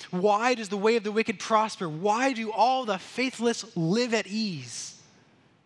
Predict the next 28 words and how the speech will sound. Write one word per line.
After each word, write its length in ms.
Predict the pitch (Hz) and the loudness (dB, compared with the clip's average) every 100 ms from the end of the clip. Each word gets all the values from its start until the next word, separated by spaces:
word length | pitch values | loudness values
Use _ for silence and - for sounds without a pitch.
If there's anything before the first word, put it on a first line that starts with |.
| _ _ _ _ _ _ _ _ _ | _ _ _ _ _ _ _ _ _
We've 400 | 160 185 214 208 | -4 0 0 0
all 300 | 196 190 190 | 0 0 0
witnessed 540 | 175 202 180 160 - - | -2 -4 -4 -6 -6 -4
this 180 | 147 | -4
in 100 | 180 156 | -4 -6
big 220 | 185 175 | -4 -2
and 100 | 156 | -2
small 300 | 131 151 135 | -8 -8 -6
ways, 260 | 131 131 120 | -4 -6 -2
haven't 300 | 170 185 202 | 0 0 -2
we? 220 | 226 208 - _ _ _ _ _ _ _ _ _ _ _ _ _ _ _ _ _ _ - | -8 -8 -14 _ _ _ _ _ _ _ _ _ _ _ _ _ _ _ _ _ _ -10
The 60 | 165 | -4
cheating 380 | - 214 208 | -2 -2 -4
student 440 | 170 - 196 190 175 - - - - _ _ _ | -6 -6 -4 -4 -6 -12 -20 -20 -20 _ _ _
who 120 | - 160 | -8 -2
does 180 | 185 | -2
not 200 | 175 170 | 0 -2
study 500 | - - 196 160 135 | -2 -4 -2 0 0
is 80 | 139 | -2
the 80 | 135 | -4
one 220 | 139 143 | -4 -4
who 260 | 139 147 139 | -4 -6 -6
gets 240 | 131 151 | -4 -4
the 140 | - - | -4 -4
A 240 | 147 143 | -2 -2
on 140 | 135 127 | -4 -6
the 160 | 123 | -8
exam. 400 | 117 110 120 107 | -10 -10 -12 -12